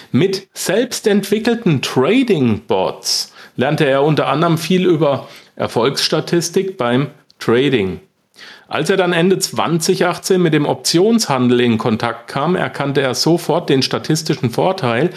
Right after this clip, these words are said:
den diese Methode gegenüber dem normalen Aktienkauf hat, und vertiefte sich in dieses Thema.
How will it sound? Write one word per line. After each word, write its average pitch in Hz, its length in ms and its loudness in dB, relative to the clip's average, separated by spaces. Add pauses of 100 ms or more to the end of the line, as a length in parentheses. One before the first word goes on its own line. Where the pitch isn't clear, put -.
(340)
den 175 260 2
diese 165 260 2
Methode 151 440 2
gegenüber 156 500 0
dem 151 160 2
normalen 131 380 2
Aktienkauf 160 680 -2
hat, 151 160 -4
und 165 80 0
vertiefte 165 680 -2
sich 117 220 -2
in 113 80 0
dieses 98 280 -2
Thema. 92 420 -2